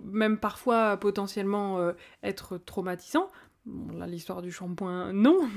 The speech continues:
<laughs> c'était juste une obsession comme ça sur ce, cette remarque-là, mais en même temps, elle m'a touchée pour qu'elle dure autant. Mais par exemple, euh, dans la série, euh, This Is Us, euh, euh, le, le troisième fils, Randall,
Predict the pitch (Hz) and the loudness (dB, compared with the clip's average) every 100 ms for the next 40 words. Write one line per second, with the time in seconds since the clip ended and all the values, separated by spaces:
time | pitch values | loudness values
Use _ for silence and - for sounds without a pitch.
0 | 233 202 - 196 185 196 185 202 - 175 | 6 6 0 -4 -2 -4 -4 -8 -8 -8
1 | 165 180 185 180 165 190 170 202 208 180 | -6 -6 -6 -6 -8 -14 -8 -4 -2 -4
2 | 170 202 196 175 - - 180 156 - 196 | -4 -6 -6 -12 -12 -10 -8 -8 -8 -12
3 | - 190 185 180 233 311 320 185 185 180 | -8 -6 -6 -4 -2 0 0 -2 -6 -8
4 | 190 180 185 - - 339 349 240 - 196 | -8 -6 -8 -10 -4 -4 -2 -6 -4 -6
5 | 196 196 196 - 320 _ - - - - | -6 -6 -6 -8 -8 _ -20 -20 -20 -20
6 | - - - 185 190 190 185 185 202 202 | -20 -12 -6 -2 -2 -2 -2 0 -2 0
7 | 190 175 175 180 - - 202 196 185 185 | 0 0 0 -4 -16 -12 -2 -2 0 -4
8 | 185 196 190 196 190 180 175 185 190 202 | -2 -4 -2 -2 2 2 2 2 2 -2
9 | 185 196 196 - 190 175 170 175 - - | 0 0 0 -2 0 2 2 0 -4 -6
10 | 196 185 190 190 196 196 196 - 202 208 | -6 -6 -4 -4 -2 -4 -6 -4 -2 0
11 | 202 196 - 214 214 - 196 196 196 202 | 0 -2 -4 -4 -4 -2 -2 0 0 0